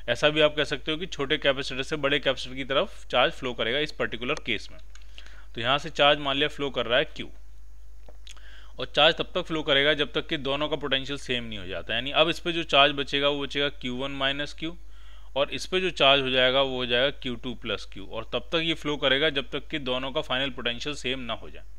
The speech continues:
तो अब आप ये कह सकते हो कि दोनों का फाइनल पोटेंशियल सेम होगा तो वो हो जाएगा क्यू वन माइनस Q upon C one, Q by C पोटेंशियल डिफरेंस होता है, और यही पोटेंशियल डिफरेंस दूसरे कैपेसिटर के अक्रॉस होगा तो वो हो जाएगा क्यू टू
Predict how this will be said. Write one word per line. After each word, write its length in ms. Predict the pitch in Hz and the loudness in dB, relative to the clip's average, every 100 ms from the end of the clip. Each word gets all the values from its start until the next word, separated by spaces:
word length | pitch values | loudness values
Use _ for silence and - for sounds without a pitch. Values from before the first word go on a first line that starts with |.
| - - - - - - - - - | -10 -10 -10 -10 -10 -8 -10 -8 -2
तो 60 | |
अब 180 | - 139 | 2 8
आप 200 | 160 160 | 8 8
ये 60 | 151 | 2
कह 100 | 151 | 0
सकते 280 | 135 - | -2 -2
हो 60 | 151 | -2
कि 80 | 151 | 0
दोनों 220 | 131 135 | 0 0
का 60 | 143 | 0
फाइनल 240 | 135 135 | 2 0
पोटेंशियल 360 | 135 135 135 143 | 2 0 0 -2
सेम 220 | - 135 | -2 -2
होगा 220 | 135 135 | 0 2
तो 140 | 135 135 | 2 0
वो 120 | 131 | -2
हो 80 | 127 | 2
जाएगा 220 | 123 131 | 4 4
क्यू 260 | 131 123 120 | 2 -2 -2
वन 200 | 123 139 139 | -2 -2 -2
माइनस 500 | 120 120 123 127 - | -2 -2 -2 -6 -6
Q 240 | - 135 147 | -6 -4 -2
upon 460 | 113 - 120 131 147 | -2 -2 -4 -4 -6
C 240 | - 117 101 | -8 -6 -6
one, 200 | 101 117 90 - | -4 -4 -6 -8
Q 140 | 123 123 | -6 0
by 140 | 131 | 0
C 180 | 127 131 | 0 -4
पोटेंशियल 420 | 123 120 120 131 | -2 -2 -2 -2
डिफरेंस 320 | 123 123 127 127 | -2 -2 -4 -4
होता 180 | 120 | -2
है, 100 | 135 - - - - - - - | -4 -4 -10 -10 -10 -10 -10 -4
और 100 | 110 | 0
यही 120 | 127 151 | 2 2
पोटेंशियल 420 | 147 147 143 147 | 2 2 2 -2
डिफरेंस 260 | 139 151 131 | -2 -2 -2
दूसरे 260 | 127 135 | -4 -2
कैपेसिटर 360 | 143 139 135 131 | 2 0 0 0
के 60 | 143 | 0
अक्रॉस 340 | 135 139 135 | 0 -2 -2
होगा 200 | 135 131 | -2 -2
तो 120 | 135 | -2
वो 60 | 131 | -2
हो 60 | 127 | 2
जाएगा 240 | 127 127 | 2 2
क्यू 180 | - 127 | -4 -6
टू 220 | 123 143 | -4 -6